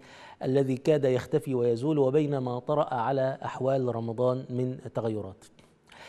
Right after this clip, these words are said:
ومما، آه، ذكره، آه، الدكتور موسى الشريف في هذا الكتاب، آه، نق-، يعني نقل مقالة للأستاذ أحمد الزيات. أحمد الزيات أديب مشهور جدًا،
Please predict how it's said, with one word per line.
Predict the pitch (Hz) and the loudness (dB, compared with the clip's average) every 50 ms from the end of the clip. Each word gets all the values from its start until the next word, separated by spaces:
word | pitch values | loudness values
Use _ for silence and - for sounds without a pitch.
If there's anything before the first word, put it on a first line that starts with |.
| - - - - - - - | -20 -20 -20 -20 -18 -8 0
ومما، | - 143 143 143 147 165 156 185 294 349 320 294 208 | 4 6 6 6 6 4 2 2 2 4 4 2 2
آه، | 196 196 - - - - 151 135 131 131 131 131 131 131 | 2 0 -2 -4 -2 -2 -2 0 0 0 0 0 0 0
ذكره، | 127 131 135 - 143 147 175 180 151 135 143 165 151 | 0 0 2 4 4 4 4 4 2 0 0 -2 -2
آه، | 127 120 120 120 | -2 -2 -2 -4
الدكتور | 117 113 123 117 - 147 | -4 -4 -6 -2 -2 -2
موسى | 139 143 135 - 131 | 0 -2 -4 -4 -6
الشريف | 113 - 135 127 139 139 135 | -6 -2 0 0 0 0 0
في | - 123 | 0 0
هذا | 123 135 131 131 | 0 0 0 -2
الكتاب، | 117 - 123 135 131 131 127 131 - - | -4 -4 -2 0 0 0 -2 -4 -8 -6
آه، | 123 120 120 120 | -4 -4 -2 -2
نق-، | 123 151 156 | 0 0 0
يعني | 175 147 135 143 | 0 0 0 0
نقل | 170 202 - 185 156 143 | 0 0 2 2 2 2
مقالة | 135 - - 160 156 139 | 2 0 0 2 2 2
للأستاذ | 127 127 131 - - - 147 151 147 135 147 | 0 -2 -2 -4 -4 -2 0 0 0 0 -4
أحمد | - - - 131 | -8 -6 -6 -4
الزيات. | 123 113 104 113 110 107 107 123 - | -4 -4 -2 -2 -2 -2 -2 -4 -8
أحمد | - - 202 208 | -8 -8 -8 -6
الزيات | 160 156 190 202 196 | -4 -4 -4 -4 -2
أديب | 151 143 165 185 151 | -2 -2 -2 -2 -2
مشهور | 139 127 - - 151 139 123 | -4 -4 -2 -2 -2 0 0
جدًا، | 131 131 117 117 139 151 | -2 -2 -2 -4 -6 -8